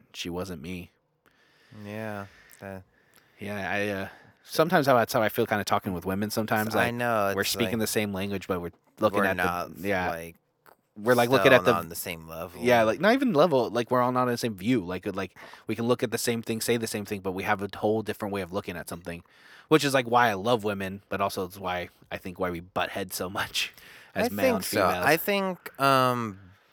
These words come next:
Speaker 2: both genders really misunderstand each other, and until, like,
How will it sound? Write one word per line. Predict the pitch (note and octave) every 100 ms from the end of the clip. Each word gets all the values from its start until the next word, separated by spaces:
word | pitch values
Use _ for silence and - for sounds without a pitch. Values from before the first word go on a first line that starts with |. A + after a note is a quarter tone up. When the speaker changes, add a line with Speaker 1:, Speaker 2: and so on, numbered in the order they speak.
| _
Speaker 2:
both | G#2 A2 A2
genders | - F#2 F2 E2 E2 E2 D#2+ F2+ - - -
really | - F#2 G2 F#2+ F#2+
misunderstand | F2+ F2+ - F2+ D#2+ D2 - E2 C#2+ A#1+
each | D2+ -
other, | G#1+ A1 G1+ G#1 - _ -
and | F#2+ F#2 F#2 F2+ F2 F2+ -
until, | F#2+ F2+ - A2 G2 F#2+ F2+ F2
like, | F2 E2 -